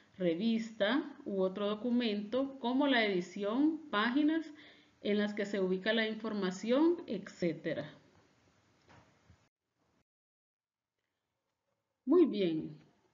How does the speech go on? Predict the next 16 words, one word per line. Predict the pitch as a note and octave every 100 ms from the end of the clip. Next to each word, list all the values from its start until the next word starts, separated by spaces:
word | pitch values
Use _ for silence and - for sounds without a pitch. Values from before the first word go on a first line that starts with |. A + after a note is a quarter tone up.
| _ _ _ _ _
tenemos | G#3+ A3+ C#4+ E4+ E4+ -
tres | A#3+ B3+ C#4+
preguntas. | - C#4 A#3 A3 E3+ D#3 C3+ A#2 - - _ _ _ _ _
¿Qué | D#4+ D#4+
es | C#4+
un | C#4+ C4+
comentario? | B3+ A3+ G#3 G3+ E3+ E3 G3+ C4 E4+ - - _ _ _ _ _ _ _ _ _ _ _ _
¿Qué | A3 G#3+
es | A3
opinión? | A3+ G#3+ G3+ F3+ E3+ E3+ A3+ E4+ F#4 - - _ _ _ _ _ _ _
¿Sobre | - - A3 G#3+ G#3
qué | D4
temas | D4+ F#4 E4 D#4+ - -
ha | B3+
hecho | A3+ A3+ A#3+ -
comentario? | G#3+ G#3+ G3+ E3+ E3 F#3 B3 E4+